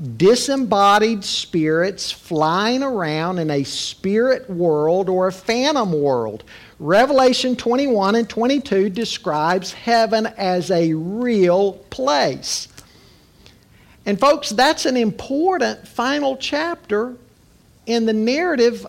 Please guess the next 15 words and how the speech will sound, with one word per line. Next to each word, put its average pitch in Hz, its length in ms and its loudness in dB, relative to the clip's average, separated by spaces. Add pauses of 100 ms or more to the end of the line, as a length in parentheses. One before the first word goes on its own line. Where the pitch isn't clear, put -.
of 226 260 0
redemption 254 800 -2
in 262 100 0
the 262 60 2
Bible. 285 680 -4 (2250)
Sin 370 760 0
will 254 160 6
be 247 220 2
defeated 226 1040 2 (140)
in 233 260 0
the 214 280 4
arena 254 840 0
where 233 420 2
sin 226 720 -2
reigns. 220 1160 -6